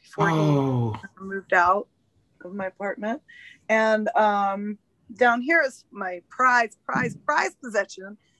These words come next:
Speaker 1: my birthday card from Mother Flawless Sabrina, who came to
Speaker 2: Whoa.
Speaker 1: my birthday party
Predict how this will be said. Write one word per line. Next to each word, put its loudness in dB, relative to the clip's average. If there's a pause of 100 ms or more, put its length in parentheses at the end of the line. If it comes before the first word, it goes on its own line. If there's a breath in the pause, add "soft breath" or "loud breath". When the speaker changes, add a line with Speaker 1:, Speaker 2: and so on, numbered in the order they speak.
(260)
Speaker 1:
my 0
birthday -2
card -4
from -8
Mother -2
Flawless -6
Sabrina, -4 (680 soft breath)
who -4
came 6
to 6
Speaker 2:
Whoa. 2
Speaker 1:
my -10
birthday 8
party 2